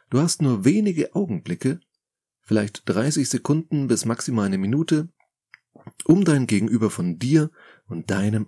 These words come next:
Anliegen zu überzeugen. Und ein Date, ein Vorstellungsgespräch oder ein Beratungstermin klarzumachen. Oder einfach jemand von deiner Idee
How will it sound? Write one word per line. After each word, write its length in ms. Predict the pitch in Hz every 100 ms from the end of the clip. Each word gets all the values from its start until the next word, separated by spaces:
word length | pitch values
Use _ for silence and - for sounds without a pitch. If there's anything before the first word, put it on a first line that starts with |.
| -
Anliegen 480 | 87 85 87 85 85
zu 100 | 87
überzeugen. 380 | 95 - - _ _ _ _ _ _ _ _ _ _ -
Und 440 | 95 90 85 - -
ein 160 | 87 98
Date, 420 | 143 - - - _
ein 120 | 95
Vorstellungsgespräch 1000 | - 151 - 123 - 117 107 113 113 - _ -
oder 320 | 147 165 151
ein 180 | 101 101
Beratungstermin 760 | 87 78 85 87 - 95 107 110
klarzumachen. 520 | - 78 69 - - _ _ _ _ _ _ _ _ _ - -
Oder 280 | 139 175 117
einfach 220 | 123 117
jemand 280 | 104 107 104
von 80 | 92
deiner 180 | 76
Idee 460 | 76 87 104 110